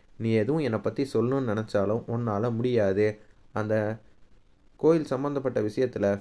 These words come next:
நான் தான் இருக்கேன்னு உனக்கு நல்லாவே தெரியும். இப்ப என்னடா பண்ண முடியும்?" அப்படின்னு சொல்லி அந்த இடத்துல வந்து கார்த்தி முன்னாடி வந்து நக்கல் அடிச்சு பேசுற மாதிரி பேசணும்னா கார்த்தியும்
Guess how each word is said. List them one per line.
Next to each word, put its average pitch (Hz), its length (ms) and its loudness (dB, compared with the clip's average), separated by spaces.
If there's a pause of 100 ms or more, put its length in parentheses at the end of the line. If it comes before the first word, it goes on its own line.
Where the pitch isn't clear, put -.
(120)
நான் 101 280 -2
தான் 131 200 2
இருக்கேன்னு 117 460 -2
உனக்கு 110 220 -2
நல்லாவே 98 420 2
தெரியும். 107 360 -2 (120)
இப்ப 104 220 -6
என்னடா 110 320 0
பண்ண 120 220 -2
முடியும்?" 107 420 -2
அப்படின்னு 127 340 -6
சொல்லி 117 180 -2
அந்த 107 180 -2
இடத்துல 107 260 -4
வந்து 101 200 -4
கார்த்தி 117 340 -4
முன்னாடி 113 220 -2
வந்து 101 200 -4
நக்கல் 101 240 0
அடிச்சு 117 220 -4
பேசுற 104 260 -4
மாதிரி 104 260 -4
பேசணும்னா 107 500 -4
கார்த்தியும் 104 640 -4